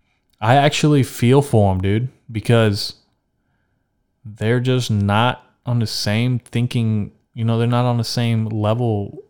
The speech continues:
They're, they're never going to achieve the same shit that a regular person would ever think, you know?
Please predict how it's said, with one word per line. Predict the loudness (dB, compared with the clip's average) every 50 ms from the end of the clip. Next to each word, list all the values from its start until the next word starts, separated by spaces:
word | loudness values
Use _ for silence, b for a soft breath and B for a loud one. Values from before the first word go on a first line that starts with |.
| _ _ _
They're, | -20 -18 -8 -4 -2 -2 -2
they're | -2 -4 -4 -2 -2 0 0
never | 2 2 2 2 2 0 0
going | 2 2 2 2 2 0
to | 0 0
achieve | 0 0 0 -2 -4 -2 0 0 2 2 2 2 0 0 -2 -6 b b b b b b b b b b _
the | -6 -6 -6
same | -4 -4 -4 -2 -2 0 -2 -2
shit | -4 -4 -4 0 0 0 0 -2 -2
that | 0 0 0 -2 -4 -12 -20 -20 _ _ _ _ _ _ _ _ _ _ _ _ _ _ _ _ _ _ _ -4
a | -2 0 2 2 2 0 0 -2 -4 -6 _ _
regular | -8 -6 -2 2 2 2 2 2 0 0 0 0 -2 -4
person | -4 -4 -4 -4 -4 -4 -4 -4 -4 -2 -2
would | -2 -2
ever | -2 -4 -4 -6 -8
think, | -6 -4 -4 -4 -4 -4 -4 -4
you | -4 -2
know? | -2 -2 -2 -2 -4